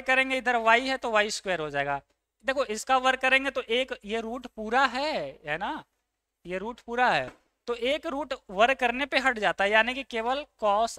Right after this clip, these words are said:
x बचेगा, जबकि ये सब रूट रहेगा। क्या? ये सब रूट यहाँ से लेकर यहाँ तक के रूट रहेंगे, और ये cos x, cos x, cos x already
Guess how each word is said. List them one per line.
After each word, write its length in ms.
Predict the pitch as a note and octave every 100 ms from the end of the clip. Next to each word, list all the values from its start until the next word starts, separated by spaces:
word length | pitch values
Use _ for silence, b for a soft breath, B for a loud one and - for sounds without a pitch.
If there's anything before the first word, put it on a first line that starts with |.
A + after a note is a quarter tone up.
| G3
x 200 | F3+ -
बचेगा, 280 | D#3+ E3 D3
जबकि 280 | F3 G#3+ C4
ये 200 | A#3+ C4
सब 180 | C#4 C4
रूट 240 | C#4 C4+
रहेगा। 460 | C4+ C4 G#3+ C#3+ A#2 _ _ _ -
क्या? 180 | A#3 D4+
ये 300 | D4+ A3 C4+
सब 200 | C#4+ C#4+
रूट 200 | C4+ A#3+
यहाँ 320 | A3 G#3+ C4
से 120 | C#4
लेकर 340 | B3+ A#3 C4 C4+
यहाँ 240 | A#3 A#3
तक 180 | A#3+ A#3+
के 140 | C4
रूट 240 | B3 B3+ B3
रहेंगे, 380 | A#3+ G#3+ C#3 B2 b b b -
और 180 | A#3 C4
ये 200 | C#4 F4
cos 340 | - C4 C#4 D4+
x, 180 | - -
cos 240 | C4 C4+
x, 200 | D4+ -
cos 280 | B3+ C4 C#4+ D#4+
x 160 | - -
already 480 | A3+ A#3+ B3+ C4 D#4+